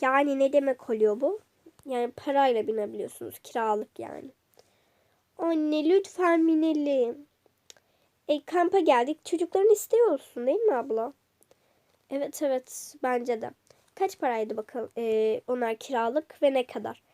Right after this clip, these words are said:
Yani süreli olarak değişiyor. Bir saat binersiniz on beş lira. E, on beş dakika binersiniz on lira. Hmm, değişiyor yani.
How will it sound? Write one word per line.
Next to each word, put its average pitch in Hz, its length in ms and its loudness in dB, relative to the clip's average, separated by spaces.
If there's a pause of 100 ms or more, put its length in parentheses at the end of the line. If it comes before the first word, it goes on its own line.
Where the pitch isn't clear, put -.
(540)
Yani 330 360 4
süreli 349 480 2
olarak 254 460 2
değişiyor. 262 440 -2
Bir 302 40 -8
saat 302 480 0
binersiniz 285 840 -2 (600)
on 285 240 4
beş - 300 -8
lira. 240 380 -2 (680)
E, 233 360 0
on 294 240 2
beş 262 280 0
dakika 233 380 -4
binersiniz 233 1040 -4 (680)
on 269 200 4
lira. 233 400 -6 (1160)
Hmm, 247 420 -4
değişiyor 247 400 0
yani. - 320 -8